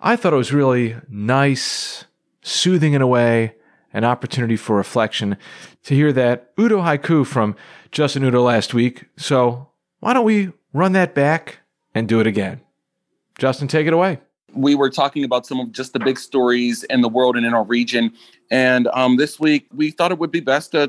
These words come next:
Speaker 2: turn our attention to what locally is going on with Ukraine. And so this is our Udo haiku for the week. A call for freedom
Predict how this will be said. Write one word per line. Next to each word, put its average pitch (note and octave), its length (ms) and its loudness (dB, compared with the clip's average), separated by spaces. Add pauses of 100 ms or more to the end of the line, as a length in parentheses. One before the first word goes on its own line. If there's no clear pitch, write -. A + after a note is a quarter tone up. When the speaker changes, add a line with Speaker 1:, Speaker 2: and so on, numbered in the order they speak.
(120)
Speaker 2:
turn D3+ 200 -2
our D3+ 100 4
attention D3 440 0 (400)
to C#3+ 420 0 (160)
what C3+ 300 -4
locally C3 440 0
is A#2 100 -2
going A#2+ 260 -2
on A#2 280 0 (340)
with B2 220 -4
Ukraine. C3+ 520 0
And G#2+ 160 -4
so A#2 600 0 (440)
this B2 280 -4
is D3 160 -4
our B2+ 320 0
Udo B2+ 160 0
haiku A#2 380 -2
for - 100 -6
the F#2+ 100 -4
week. D#2+ 280 -12 (1300)
A C3 80 0
call F3+ 300 -2
for G3+ 160 -2
freedom A#2+ 540 -4